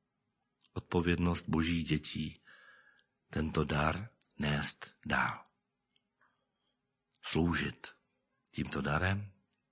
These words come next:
lidem kolem nás a snášet se navzájem a odpouštět si. Není to teď jednoduchá doba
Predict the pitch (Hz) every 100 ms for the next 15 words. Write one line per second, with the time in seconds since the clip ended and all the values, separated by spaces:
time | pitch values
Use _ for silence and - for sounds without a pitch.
0 | - 80 76 78 - 78 71 67 76 104
1 | - - _ _ _ _ _ _ _ _
2 | _ _ _ _ _ _ _ _ _ _
3 | _ _ - 82 80 76 76 78 80 -
4 | - _ _ _ - - - 78 85 95
5 | - 80 73 73 82 82 85 87 90 -
6 | _ - - - - 64 73 - - 73
7 | - - - - - - - _ _ _
8 | _ _ _ _ _ _ _ _ _ _
9 | _ _ _ _ _ _ _ _ _ _
10 | _ _ _ _ _ _ _ _ _ _
11 | _ _ - 92 120 113 85 76 76 -
12 | 71 - 85 82 80 90 78 69 76 92